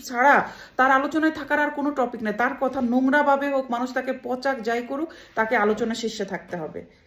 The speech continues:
কিন্তু আর কয়দিন খালাম্মা, আর কতদিন? সম-, আমাদের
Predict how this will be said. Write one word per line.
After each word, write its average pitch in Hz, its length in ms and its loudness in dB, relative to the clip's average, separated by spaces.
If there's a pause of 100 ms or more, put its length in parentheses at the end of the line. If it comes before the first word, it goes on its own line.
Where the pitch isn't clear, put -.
কিন্তু 262 200 -2
আর 262 180 -2
কয়দিন 247 420 0
খালাম্মা, 214 600 -4 (880)
আর 226 220 -8
কতদিন? 196 580 -6 (800)
সম-, 240 220 -8
আমাদের 339 280 4